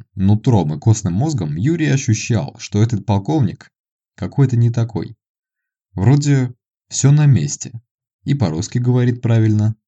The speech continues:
Видно, что офицер, причём боевой, с огромным опытом.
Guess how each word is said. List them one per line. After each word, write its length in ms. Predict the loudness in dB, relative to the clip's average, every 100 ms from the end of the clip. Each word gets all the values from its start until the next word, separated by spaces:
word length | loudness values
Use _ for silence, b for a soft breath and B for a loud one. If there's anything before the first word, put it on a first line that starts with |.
| -10
Видно, 380 | 2 4 4 2
что 240 | 0 -4
офицер, 580 | -4 -8 -6 -2 -2 -4 -8
причём 480 | -4 -2 -2 -4
боевой, 580 | 2 2 2 0 -8 -14 _ _
с 160 | -8 -4
огромным 500 | 0 4 4 4 2
опытом. 560 | -2 -2 -2 -6 -10